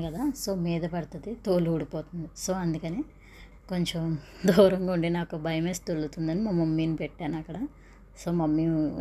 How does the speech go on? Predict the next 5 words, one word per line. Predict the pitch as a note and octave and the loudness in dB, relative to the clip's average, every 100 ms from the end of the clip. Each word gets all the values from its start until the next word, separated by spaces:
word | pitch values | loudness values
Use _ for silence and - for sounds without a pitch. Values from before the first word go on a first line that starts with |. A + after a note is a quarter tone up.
| D#3+ | 0
దగ్గరుండి | D3 E3+ D#3 D3 D#3+ | 0 0 0 0 -4
కలుపుతున్నారు. | D3 - - D3 C#3+ D#3+ G#3+ - - - - - - - - - - - - - - - - - - - E3+ | -8 -8 -4 -2 -2 -4 -12 -18 -20 -20 -20 -20 -20 -20 -20 -20 -20 -20 -20 -20 -20 -20 -20 -20 -20 -8 -6
అస్తమానం | - - E3+ E3+ F#3+ | -6 -4 0 2 0
అట్లా | D#3+ E3+ F#3 | 0 -2 -2
కలుపుతూనే | D#3 D3 - D#3+ | -4 -6 -6 0